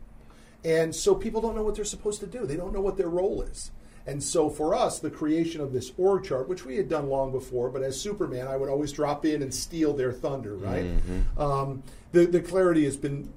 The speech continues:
Speaker 1: unbelievable. Uh, number four, inability to scale your business and your personal income. And that was an absolute must for me.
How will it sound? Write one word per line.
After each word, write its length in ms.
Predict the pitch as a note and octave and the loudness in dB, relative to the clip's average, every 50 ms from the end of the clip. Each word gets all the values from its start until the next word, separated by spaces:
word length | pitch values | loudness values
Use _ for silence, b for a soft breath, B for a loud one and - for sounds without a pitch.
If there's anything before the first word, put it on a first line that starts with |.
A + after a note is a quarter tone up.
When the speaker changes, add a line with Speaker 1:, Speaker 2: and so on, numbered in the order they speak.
| - - | -8 -2
Speaker 1:
unbelievable. 720 | F3 D#3+ D3+ C3+ C3+ C3+ C3+ C3+ B2+ A2 A#2 A#2 A2 - B B B B B B B | -2 0 2 2 0 0 0 0 -2 -2 -2 -4 -4 -6 B B B B B B B
Uh, 220 | E3 D#3 D3+ D#3 D#3+ | 2 4 6 6 4
number 200 | F3+ F#3 F#3 F#3 | 4 6 6 6
four, 420 | - - A3+ G#3+ G3+ - A2+ - - - | 6 6 6 8 10 10 8 6 2 2
inability 580 | G#3 G#3+ A3+ G#3 E3+ G3 G3+ F#3+ F#3+ F#3+ F#3 E3 | 4 4 4 4 6 8 8 10 8 8 6 4
to 120 | D#3+ D3 | 0 0
scale 500 | - - - - - F3+ E3+ E3+ F3 F3+ | -2 -2 -6 -4 0 2 2 4 4 2
your 120 | E3+ D#3+ C#3+ | 0 0 0
business 420 | C3+ D#3+ D#3+ D3 C3+ C3 B2 - | 0 -2 -2 -2 -4 -6 -6 -6
and 100 | D3 C#3+ | -4 -4
your 100 | C3+ B2+ | -4 -4
personal 460 | - - C#3+ C3 B2 - B2+ C3 B2 | -4 -4 -4 -4 -4 -4 -4 -4 -4
income. 400 | B2+ C3+ C#3 - A2 G#2+ G#2+ A2 - - | -4 -4 -6 -6 -8 -8 -8 -10 -12 -10
And 140 | A#2+ A#2+ B2+ | -8 -8 -6
that 160 | C3+ D3 - | -8 -8 -8
was 160 | D3+ C#3 C3+ | -8 -8 -6
an 140 | D3 C#3+ C#3 - | -8 -8 -10 -10
absolute 680 | B2 B2 B2+ B2 - - - C3+ B2 B2+ B2+ B2 A#2+ - - - - | -8 -8 -8 -8 -10 -8 -4 0 0 2 2 0 -2 -8 -12 -14 -10
must 300 | C3 B2+ A#2+ B2 - - | -6 -4 -4 -4 -4 -8
for 80 | - A#2+ | -8 -8
me. 180 | A2+ A2+ A2+ | -6 -6 -8